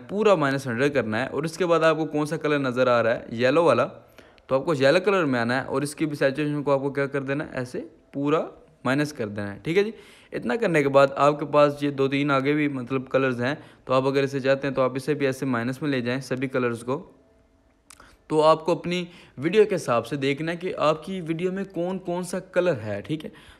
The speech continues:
तो अगर ये, अ, फर्स्ट ऑफ जो, अ, पहले दो कलर होते हैं, ये होते हैं स्किन टोन के या लिप्स का। जो फर्स्ट कलर है, अ, रेड वाला, उसकी सैचुरेशन को बढ़ाएंगे तो लिप्स की मतलब, अ, रेडनेस बढ़ती है, और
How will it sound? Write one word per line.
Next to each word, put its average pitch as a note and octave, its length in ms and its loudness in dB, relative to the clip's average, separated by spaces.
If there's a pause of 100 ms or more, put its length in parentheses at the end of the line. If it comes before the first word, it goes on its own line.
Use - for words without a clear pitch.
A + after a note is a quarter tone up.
तो C3 80 -4
अगर D3+ 120 2
ये, E3 380 0
अ, C3 80 4
फर्स्ट D#3+ 360 0
ऑफ F#3 360 2
जो, D3 320 0
अ, C3+ 300 -2
पहले D3+ 220 2
दो E3 120 -2
कलर E3+ 200 2
होते D#3+ 200 2
हैं, E3 100 0
ये E3 80 2
होते C#3+ 300 0
हैं E3 280 -4 (220)
स्किन F3 320 -4
टोन D3 280 0
के E3+ 140 -6
या D#3+ 140 0
लिप्स D3+ 240 -2
का। A#2+ 160 0
जो B2+ 200 0
फर्स्ट D#3+ 320 -2
कलर E3 240 4
है, E3 180 2
अ, E3 80 -6 (300)
रेड B2+ 400 2
वाला, E3+ 240 4
उसकी - 240 -6
सैचुरेशन D#3 320 -4
को D#3+ 100 0
बढ़ाएंगे C3+ 380 0
तो D3+ 140 -2
लिप्स C#3+ 300 -2
की - 140 -6
मतलब, C#3+ 380 -2
अ, A2+ 920 -2
रेडनेस B2+ 400 0
बढ़ती A#2+ 360 -2
है, D3+ 140 0 (400)
और D3 240 0